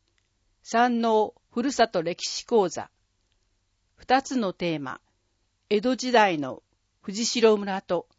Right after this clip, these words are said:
藤代宿本陣と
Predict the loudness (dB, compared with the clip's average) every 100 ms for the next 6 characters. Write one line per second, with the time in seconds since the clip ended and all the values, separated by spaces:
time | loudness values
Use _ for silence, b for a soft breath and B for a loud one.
0 | _ _ _ _ -12 -8 -6 0 2 2
1 | 0 -10 -8 -4 -4 -4 -10 -16 -20 _
2 | -12 -12